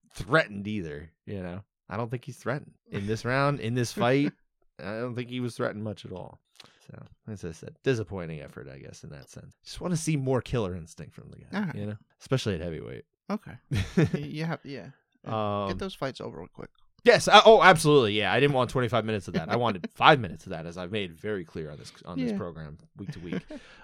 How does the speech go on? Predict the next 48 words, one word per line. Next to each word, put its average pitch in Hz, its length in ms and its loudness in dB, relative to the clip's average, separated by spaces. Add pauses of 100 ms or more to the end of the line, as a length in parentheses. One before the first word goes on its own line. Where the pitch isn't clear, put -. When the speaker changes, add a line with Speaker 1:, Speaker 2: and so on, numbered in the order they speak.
Speaker 1:
Uh, 113 260 2
but 107 60 -6
that's 160 220 6
it 156 140 8
for 120 80 0
that 90 180 0
fight. 73 220 -10
We 120 100 -6
can 139 100 0
move 131 160 4
on 120 260 2
to, 110 440 -2
again, 104 220 -2
we've 98 120 -6
got 107 120 0
a 104 40 -2
couple 147 200 -6
more 127 240 -4 (200)
eight 127 160 -8
nine 113 320 -2
splits. - 600 -10 (160)
This 147 400 4
is 196 160 0
one 165 340 4
from 143 300 -2
early 123 320 2
in 107 100 -4
the 104 60 -6
card. 85 480 -6
This 98 160 -10
was, 104 180 -6
uh, 107 60 -2
Eduardo 113 500 0
Mora 110 460 0 (240)
got 110 220 0
the 113 80 -4
win 107 460 -4
in 101 220 -6
her 113 80 -2
U 107 160 2
F 101 60 -2
C 113 120 -4
debut. 98 460 -2
Missed 104 240 -4
weight, 95 380 -2
by 80 140 -4
the 78 100 -12
way, 76 240 -12